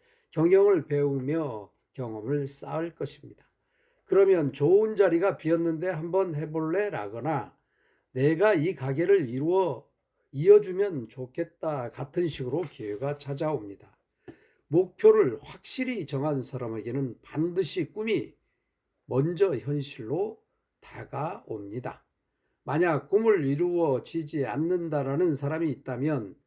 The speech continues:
그 이유는 꿈을 그저 꿈인 채 끝내버리기 때문입니다. 하지만 꿈을 목표로 실천 가능한 일부터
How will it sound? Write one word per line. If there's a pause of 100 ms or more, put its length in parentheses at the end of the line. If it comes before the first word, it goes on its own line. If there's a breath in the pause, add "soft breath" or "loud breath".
(400)
그
이유는
꿈을
그저
꿈인
채
끝내버리기
때문입니다. (640)
하지만 (240)
꿈을
목표로
실천
가능한
일부터